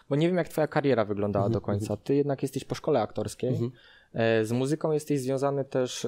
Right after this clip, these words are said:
Speaker 1: dość długo, no bo, e, maczałeś palce w tworzeniu bitów,
Speaker 2: Mhm.
Speaker 1: w produkcji tutaj polskiej muzyki.
Speaker 2: Tak.
Speaker 1: I wracając jeszcze do tej, e, do początków twojej kariery,
Speaker 2: Mhm.
Speaker 1: e, kiedy tak naprawdę postanowiłeś, że chcesz iść w stronę muzyki również?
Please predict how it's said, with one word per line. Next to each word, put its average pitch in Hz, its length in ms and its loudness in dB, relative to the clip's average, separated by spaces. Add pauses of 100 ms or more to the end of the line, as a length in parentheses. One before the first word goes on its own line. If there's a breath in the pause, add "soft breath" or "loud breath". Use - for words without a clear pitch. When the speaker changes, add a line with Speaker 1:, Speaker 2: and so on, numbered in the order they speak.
Speaker 1:
dość 117 240 -2
długo, 127 340 -2
no 147 120 0
bo, 139 260 0 (320 loud breath)
e, 113 100 0
maczałeś 127 400 2
palce 120 720 0
w 117 280 0
tworzeniu 120 380 -2
bitów, 123 460 -2
Speaker 2:
Mhm. 110 220 0
Speaker 1:
w 113 200 2
produkcji 123 480 -2
tutaj 120 240 -2
polskiej 117 380 -4
muzyki. 113 560 -2
Speaker 2:
Tak. - 100 -20 (220)
Speaker 1:
I 113 220 0
wracając 123 500 -2
jeszcze 123 240 -4
do 117 120 -2
tej, 117 500 0
e, 117 220 4
do 120 280 -4
początków - 500 -4
twojej 110 240 0
kariery, 113 480 0 (160)
Speaker 2:
Mhm. 104 240 -6
Speaker 1:
e, 113 320 2 (540)
kiedy 123 540 2 (100)
tak - 160 -6
naprawdę 110 720 -2 (280)
postanowiłeś, 117 720 -2
że 110 120 -2
chcesz - 400 -6
iść 117 140 -4
w - 40 -8
stronę 117 440 -2
muzyki 117 500 -2
również? 98 540 -6